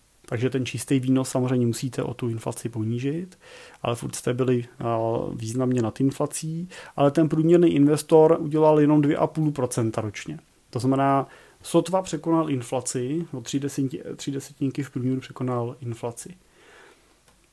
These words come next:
Jak je tohle možný? Jak je možný, že když ten trh roste a všechny ty aktiva nabývají bez ohledu na to, co vlastně jste koupili,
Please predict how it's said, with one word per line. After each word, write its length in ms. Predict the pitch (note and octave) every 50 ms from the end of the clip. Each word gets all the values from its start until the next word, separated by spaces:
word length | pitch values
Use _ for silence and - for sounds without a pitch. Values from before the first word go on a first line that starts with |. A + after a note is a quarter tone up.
| _ _ _ _ _ _ _ _ - - -
Jak 180 | C3+ C3+ B2+ -
je 140 | E3 E3+ E3+ - - _ _ _ _ _ _ _ _ _ _
tohle 360 | - C#3+ C3+ A#2+ C3 D3 D#3+
možný? 760 | E3 D3+ C3+ A#2+ A#2 A2+ A2 A2 A2 A2+ B2 C#3 D3+ E3 E3 D3 - _ -
Jak 240 | C3+ B2 - - - D#3+
je 160 | C#3 C3+ C#3+
možný, 420 | D#3+ F3 E3+ C#3+ C#3+ C#3+ C#3 C3+
že 140 | C3 C#3 C3+
když 240 | C3 C#3 C#3+ C3+ -
ten 180 | - C#3+ C#3
trh 260 | C#3 - D#3 C#3+ - -
roste 520 | C#3+ D3 - - - - D3 D3+ D#3+ D#3+
a 100 | - B2
všechny 440 | - - - E3 E3+ - - G3 E3+
ty 140 | - D#3 C3
aktiva 400 | - - - - C#3+ C3 C3+ C3
nabývají 640 | B2+ B2 A#2+ A#2+ A#2+ B2 A#2 A#2 A2+ A2 A2 A2+
bez 240 | A2+ A#2 A#2+ - -
ohledu 180 | C3+ C3 C#3 C#3
na 100 | C3 B2
to, 120 | B2+ B2+
co 200 | B2 - - B2+
vlastně 300 | A#2+ C3 B2+ - - B2+
jste 180 | A#2+ - - C3+
koupili, 640 | - B2 A2 A2 - - G#2+ A2 G#2+ G#2+ A#2 C3+